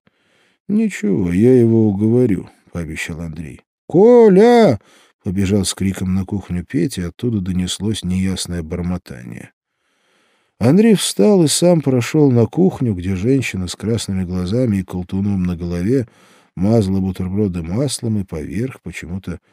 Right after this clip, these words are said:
слоем майонеза. «Отстаньте от детей», — сказала она Андрею, дыхнув на него перегаром. «Он же сказал, что ничего не знает». «Коля»,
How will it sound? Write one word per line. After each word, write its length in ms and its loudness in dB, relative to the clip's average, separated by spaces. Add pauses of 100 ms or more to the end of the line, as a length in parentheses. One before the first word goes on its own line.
(160)
слоем 540 -4
майонеза. 800 -6 (720)
«Отстаньте 800 2
от 80 2
детей», — 560 4 (240)
сказала 500 -6
она 180 -4
Андрею, 480 0
дыхнув 440 -8
на 100 -6
него 240 -6
перегаром. 640 -10 (440)
«Он 140 4
же 120 6
сказал, 460 6
что 200 0
ничего 320 4
не 180 6
знает». 480 0 (1800)
«Коля», 540 4